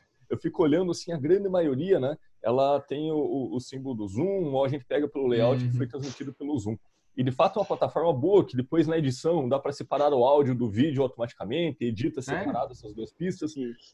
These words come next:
Speaker 1: É, é, então, é muito boa. Se tornou uma estrela, seguramente, que tem alto potencial de crescimento e tem já boa participação no mercado atual.
Speaker 3: Isso. O Skype, ele, ele não virou cão ainda porque ele,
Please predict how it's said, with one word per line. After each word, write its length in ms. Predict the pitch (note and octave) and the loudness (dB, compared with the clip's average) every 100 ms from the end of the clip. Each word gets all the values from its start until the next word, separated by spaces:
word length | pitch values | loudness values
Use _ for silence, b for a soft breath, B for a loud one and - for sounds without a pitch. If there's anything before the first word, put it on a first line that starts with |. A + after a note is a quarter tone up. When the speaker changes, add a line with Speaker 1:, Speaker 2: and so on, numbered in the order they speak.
| - | 0
Speaker 1:
É, 600 | - C3+ C3+ - C3+ B2+ G#2+ | 4 6 4 4 4 2 0
é, 100 | B2+ | -6
então, 280 | A#2+ F3 | -2 0
é 40 | F#3 | 2
muito 300 | C#3 F#3 F#3 | 2 -2 4
boa. 320 | E3+ C#3 E2 - - _ _ | 6 6 4 -8 -20 _ _
Se 120 | E3+ | -6
tornou 240 | E3 C#3 | -2 -2
uma 100 | B2+ | -2
estrela, 500 | F3 - B2 D3+ C#3+ | -6 -6 -4 -2 -2
seguramente, 600 | - - D3 D3+ C3 C3 _ | -6 -6 -6 -6 -10 -12 _
que 80 | - | -10
tem 180 | B2 - | -10 -2
alto 380 | - F3+ G3 F#3 | 2 2 2 -2
potencial 440 | - D#3+ D3 D#3 | -8 -8 -8 -6
de 60 | C#3+ | -8
crescimento 500 | C#3+ B2+ G#2 A#2 B2+ _ _ _ | -8 -14 -10 -10 -10 _ _ _
e 80 | - | -18
tem 360 | - C3+ D3 B2+ | -8 -6 -4 0
já 180 | C3 | 2
boa 420 | C#3+ A2 C#3 E3+ E3+ | 2 0 2 2 2
participação 520 | D#3+ - B2 - C3 | -4 -8 -10 -10 -10
no 80 | C#3 | -10
mercado 300 | B2+ C3 C3+ | -8 -10 -10
atual. 300 | - - - - | -10 -10 -10 -4
Speaker 3:
Isso. 380 | B2+ G#2 - - _ _ _ _ | -4 -4 -10 -20 _ _ _ _
O 80 | C#3+ | 6
Skype, 640 | D#3+ - D#3 F3+ F#3+ D#3 | 6 6 10 10 10 8
ele, 640 | - D3 D3 C#3+ C3+ A#2 - - _ _ - | 8 8 10 10 10 6 2 -12 _ _ 4
ele 160 | C#3 | 6
não 180 | D#3 E3+ | 8 8
virou 240 | D#3 E3+ | 10 10
cão 260 | D#3 - D#3 | 10 8 10
ainda 120 | D#3 | 10
porque 200 | F3+ - | 6 4
ele, 200 | D#3 C#3 | 2 0